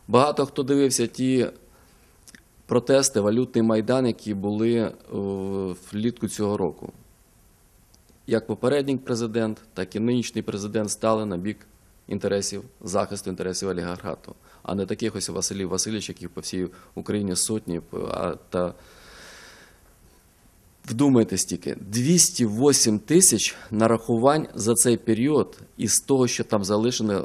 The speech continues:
за-, залишилось несплаченим, всього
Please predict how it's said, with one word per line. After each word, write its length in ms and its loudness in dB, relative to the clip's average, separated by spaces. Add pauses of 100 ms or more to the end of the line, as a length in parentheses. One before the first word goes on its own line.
за-, 300 -4
залишилось 760 2
несплаченим, 840 0 (800)
всього 520 -2